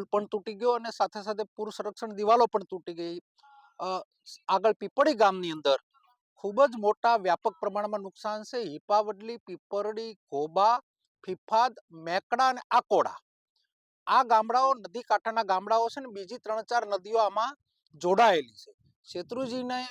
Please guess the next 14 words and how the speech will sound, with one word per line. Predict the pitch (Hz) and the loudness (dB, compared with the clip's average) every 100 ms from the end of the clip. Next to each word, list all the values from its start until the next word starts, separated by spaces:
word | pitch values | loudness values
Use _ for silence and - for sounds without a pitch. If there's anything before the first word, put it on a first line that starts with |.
| - _ | -16 _
બારામાં | 190 214 233 240 | 2 4 2 0
મેં | 240 226 | -6 -6
વારંવાર | 175 170 247 247 | 0 2 2 0
વખતે | 226 - 233 | -4 -2 -4
વિધાનસભામાં | 165 185 240 - 214 226 233 | 0 2 2 2 0 2 0
પણ | 220 185 | -2 -4
રજૂઆતો | 170 208 220 214 | 0 0 2 -2
કરેલી | - 202 226 214 | -6 -6 -6 -8
છે | 226 | -12
ભૂતકાળની | 165 - 208 214 226 | -12 -4 -2 0 -4
અંદર | 233 277 - _ _ - _ - | -2 -2 -2 _ _ -20 _ -2
કે | 247 262 - - _ _ _ | 2 4 2 -8 _ _ _
આ | 220 240 | 0 4
ગામડાઓ | 208 214 240 254 | 4 4 4 6